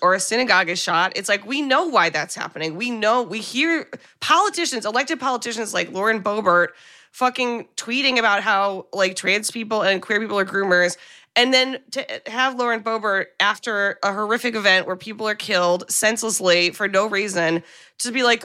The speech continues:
"Oh, the violence has to stop." Bitch, you are the violence.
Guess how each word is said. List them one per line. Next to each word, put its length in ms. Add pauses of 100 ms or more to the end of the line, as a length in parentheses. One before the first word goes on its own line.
"Oh, 300
the 80
violence 340
has 140
to 60
stop." 320
Bitch, 280
you 240
are 260
the 140
violence. 840